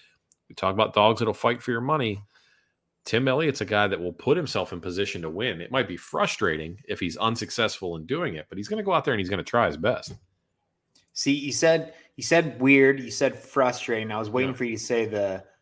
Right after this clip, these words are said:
Speaker 2: the triple
Speaker 1: Awkward.
Speaker 2: threat there. Well, I was gonna go unorthodox, man.
Speaker 1: Yeah.
Speaker 2: But awkward's a good one too.
Speaker 1: Yeah.
Speaker 2: He is, he's super weird.
Speaker 1: Yeah.
Speaker 2: Um, I don't wanna say he's really good at any specific thing. He just puts himself, like you said, in dominant positions because of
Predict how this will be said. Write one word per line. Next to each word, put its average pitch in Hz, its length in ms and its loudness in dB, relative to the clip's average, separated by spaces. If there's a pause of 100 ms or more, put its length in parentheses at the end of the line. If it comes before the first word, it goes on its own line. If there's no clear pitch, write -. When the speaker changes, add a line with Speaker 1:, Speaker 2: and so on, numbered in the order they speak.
Speaker 2:
the - 60 -4
triple 82 280 4
Speaker 1:
Awkward. 101 140 4
Speaker 2:
threat 135 260 6
there. 113 400 -2 (220)
Well, 123 260 4 (160)
I 120 80 2
was 123 100 0
gonna 127 140 -2
go 123 180 4
unorthodox, 123 760 -2
man. 92 180 -10
Speaker 1:
Yeah. 80 240 -2
Speaker 2:
But 110 100 0
awkward's 120 460 0
a 123 60 0
good 120 160 -4
one 123 180 -2
too. 131 260 0 (300)
Speaker 1:
Yeah. 76 220 -8
Speaker 2:
He 131 160 0
is, - 400 -4
he's 123 260 -8
super 170 320 -4
weird. 104 300 -6 (320)
Speaker 1:
Yeah. 117 260 2
Speaker 2:
Um, 104 160 -8 (600)
I 131 60 6
don't 160 120 6
wanna 156 140 2
say 147 180 0
he's 135 160 -4
really 123 300 2 (120)
good 135 280 4
at 113 140 -2 (180)
any 131 200 -2
specific 120 680 -8
thing. 160 300 -2
He 123 180 -6
just 123 240 -6
puts 135 220 -6
himself, 117 440 -4
like 113 200 -10
you 117 80 -10
said, 110 180 -6
in 104 180 -8
dominant 113 440 -6
positions 107 500 -8
because 110 400 -6
of 101 180 -10